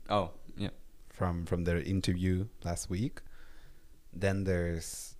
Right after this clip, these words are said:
Speaker 2: um, well, as soon as I get some of that money that I don't need to use, I'll probably put in, put money down on,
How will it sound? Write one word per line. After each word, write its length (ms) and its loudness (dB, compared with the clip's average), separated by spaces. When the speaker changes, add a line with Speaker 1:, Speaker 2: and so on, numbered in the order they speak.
Speaker 2:
um, 720 -6
well, 240 8
as 120 -4
soon 140 0
as 100 0
I 60 4
get 200 4
some 120 0
of 120 -2
that 200 4
money 400 -2
that 120 2
I 80 2
don't 420 2
need 380 0
to 120 -2
use, 360 4
I'll 120 2
probably 420 0
put 280 -6
in, 200 -4
put 140 4
money 220 2
down 340 2
on, 440 -6